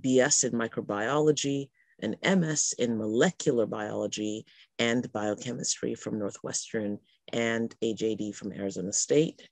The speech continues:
and a doctorate from Stanford University. Um,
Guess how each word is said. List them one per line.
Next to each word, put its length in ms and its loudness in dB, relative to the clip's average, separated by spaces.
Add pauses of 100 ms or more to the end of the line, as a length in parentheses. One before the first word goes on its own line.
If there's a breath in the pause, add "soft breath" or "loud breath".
and 160 -4
a 60 -6
doctorate 640 -2 (120)
from 400 -8
Stanford 580 -6
University. 640 -6 (600 loud breath)
Um, 380 -6